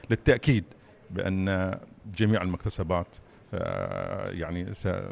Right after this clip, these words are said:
ستتم حسب ما جاء في الحساب الختامي ألفين وخمسة عشر ألفين وستة عشر. الجزء الثاني وهو سيكون دعم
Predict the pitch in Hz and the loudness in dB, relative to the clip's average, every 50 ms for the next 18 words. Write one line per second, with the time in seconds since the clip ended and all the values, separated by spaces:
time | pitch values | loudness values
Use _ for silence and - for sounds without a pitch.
0 | - - - - - - 104 - 117 - 110 98 85 78 - - 95 - - 101 | -10 -10 -10 -2 2 2 4 6 6 4 4 2 2 2 0 0 0 0 0 0
1 | 95 98 92 87 90 - - - - - - 95 101 101 90 85 - 95 - 90 | 0 2 2 0 -2 -6 -12 -20 -18 -8 0 4 4 4 4 2 0 -4 -4 -4
2 | 85 - 95 85 82 80 - 90 - - 92 87 87 82 - - - 85 80 - | -2 0 0 0 0 -2 -4 -2 -2 0 0 0 0 -2 -4 -6 -6 -8 -8 -6
3 | - 95 82 85 - 92 - - 90 87 - 104 82 90 90 - 87 82 87 - | -4 -4 -4 -4 -6 -6 -6 -4 -4 -2 -2 -2 -2 -2 -2 -2 -2 -2 -4 -4
4 | - 82 - - - - - 113 113 123 - - - - - - - - - - | -4 -6 -6 -6 -4 0 2 4 4 4 2 0 -8 -18 -20 -20 -20 -20 -20 -16
5 | - - 110 101 98 120 117 117 131 113 - - 135 127 123 120 117 113 110 95 | -4 0 2 4 4 4 4 4 4 2 4 4 6 6 6 6 6 2 2 0
6 | 98 107 101 - 107 98 104 104 98 98 98 - - - - 110 - 113 101 - | 0 0 0 0 -2 -2 0 0 0 -2 -4 -6 -8 -10 -8 -4 -2 -2 -2 -2
7 | - 117 110 107 95 98 95 98 117 92 85 80 80 | -2 -2 -2 -2 -2 0 4 4 4 4 4 0 -4